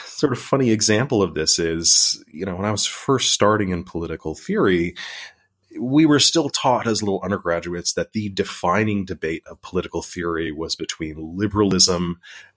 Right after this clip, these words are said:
and communitarianism. Right. And it, in many senses, for a time it was, but it's <laughs> worth remembering that both of those theories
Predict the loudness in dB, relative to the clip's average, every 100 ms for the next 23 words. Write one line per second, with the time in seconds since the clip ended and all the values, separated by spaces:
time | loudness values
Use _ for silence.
0 | -4 -2 -2 -6 -8 -8 -6 -4 -2 -2
1 | -6 -4 -4 -4 -14 -18 _ _ _ -20
2 | _ _ -20 _ -10 -8 -10 -12 -2 0
3 | 0 -4 -8 -8 -10 -8 -6 -2 0 2
4 | 4 4 4 4 2 2 2 4 4 4
5 | 2 2 2 2 2 4 2 4 4 4
6 | 4 2 2 2 0 -6 -10 -12 -4 2
7 | 2 0 2 4 4 2 0 2 2 0
8 | 0 0 -2 -6 -8 -10 -10